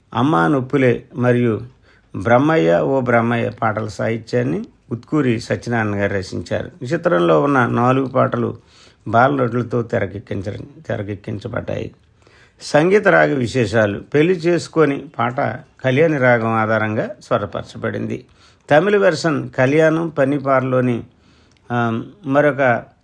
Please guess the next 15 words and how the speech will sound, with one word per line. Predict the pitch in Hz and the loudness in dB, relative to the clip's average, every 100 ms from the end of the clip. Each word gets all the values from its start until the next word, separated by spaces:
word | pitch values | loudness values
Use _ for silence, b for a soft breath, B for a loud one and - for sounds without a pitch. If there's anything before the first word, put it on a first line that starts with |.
| _ | _
అందవనే | 120 135 156 151 151 - | -6 0 2 2 0 -4
అనే | 123 123 | -6 -4
పాటను | 120 117 113 139 127 110 - _ _ | -4 -4 -4 -4 -6 -8 -12 _ _
పి | 131 | -4
లీల | 123 127 123 | -2 -2 -2
గారు | 117 110 175 - | -4 -6 -8 -8
పాడటం | 113 98 101 104 | -6 -6 -8 -6
జరిగింది. | 101 98 98 - | -6 -4 -8 -6
ఇది | 127 131 | -6 -4
కర్ణాటక | 127 113 131 139 147 135 127 | -2 -2 -2 -2 -2 0 0
సంగీతంలోని | 131 - 117 120 117 117 120 131 220 294 b b b b | -2 -4 -2 -2 -2 -2 0 0 -2 -10 b b b b
చక్రవాకం | - - 120 156 156 143 135 | -6 -4 0 0 2 0 0
రాగం | 120 110 107 | 2 2 0
ఆధారంగా | 107 101 104 104 160 - _ _ _ - | -2 -2 -2 -4 -6 -8 _ _ _ -4
చేయబడింది. | 110 95 95 95 98 | -4 -2 -4 -6 -10